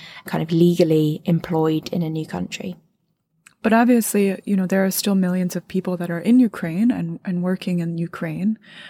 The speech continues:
Speaker 2: And so we had an interesting story from Tim about how tech workers are trying to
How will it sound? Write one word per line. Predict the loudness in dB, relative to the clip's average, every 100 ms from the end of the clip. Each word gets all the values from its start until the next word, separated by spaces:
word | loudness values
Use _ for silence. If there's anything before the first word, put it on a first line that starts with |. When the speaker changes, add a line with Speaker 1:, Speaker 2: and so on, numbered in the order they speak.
| -20 _
Speaker 2:
And | 2 4 2 2 0 -4 -10 -18 -16
so | -4 0
we | 4
had | 4
an | 2 2
interesting | 2 2 0 0
story | 0 0 0
from | 0 -2 0
Tim | 2 4 4
about | 2 0 -2 -2 -6 -10 -12 -20 -4
how | 2 2
tech | 2 2 0 2
workers | 0 4 4 4 2 -4 -6 -14 -20 _
are | -2
trying | 2 2 2 2
to | 2 2 2